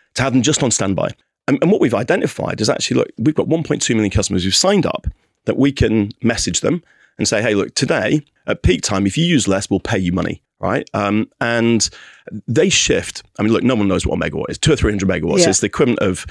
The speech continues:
Speaker 1: I don't know, a large power station or a s-, a large city. They move all that power out of peak demand. So we don't need to use that coal. And it costs a lot less. So it's cheaper, cleaner, and customers benefit.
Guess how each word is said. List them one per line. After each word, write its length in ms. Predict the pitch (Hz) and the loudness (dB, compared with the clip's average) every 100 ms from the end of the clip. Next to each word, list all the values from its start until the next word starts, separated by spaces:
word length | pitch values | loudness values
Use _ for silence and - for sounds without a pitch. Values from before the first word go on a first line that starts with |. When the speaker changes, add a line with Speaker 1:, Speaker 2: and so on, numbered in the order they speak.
| - - - | -18 -20 -8
Speaker 1:
I 80 | 107 | -4
don't 160 | 95 | -2
know, 80 | 90 - 113 | -2 -4 0
a 40 | |
large 220 | 127 110 | 2 0
power 220 | - 78 | -4 -6
station 420 | - - - - - - | -4 -2 -4 -6 -8 0
or 360 | 101 95 90 - - | 2 4 2 -4 -6
a 40 | |
s-, 100 | - - | -2 0
a 60 | |
large 240 | 131 139 - | 0 2 0
city. 400 | 139 - - - _ _ _ _ | 0 0 -4 -8 _ _ _ _
They 140 | 147 156 | 0 4
move 200 | 151 151 | 4 4
all 140 | 170 | 4
that 160 | 160 - | 2 -2
power 280 | 151 101 | -4 -2
out 80 | 104 | -2
of 120 | - | -4
peak 180 | - - | -2 0
demand. 440 | 127 185 90 - - _ - | 2 2 0 -4 -10 _ -4
So 140 | - | 0
we 80 | 131 | 2
don't 220 | 147 113 | 4 4
need 180 | 143 147 | 4 4
to 100 | - | 2
use 80 | 98 | 0
that 120 | - | -2
coal. 320 | - - 80 - - _ _ _ - | -4 -2 -2 -6 -20 _ _ _ -4
And 100 | 156 | -2
it 60 | - | 0
costs 340 | - 262 - | 0 0 2
a 40 | |
lot 220 | 151 160 196 | 2 2 2
less. 260 | 226 - | 0 0
So 60 | - | -2
it's 80 | - | -2
cheaper, 480 | - 180 175 175 160 | 0 0 0 -2 -4
cleaner, 480 | - 127 90 80 131 _ _ - | -2 0 0 -2 -4 _ _ -6
and 120 | 127 | -4
customers 340 | - 131 120 110 | 0 0 0 0
benefit. 480 | - 170 - - | 0 0 0 -4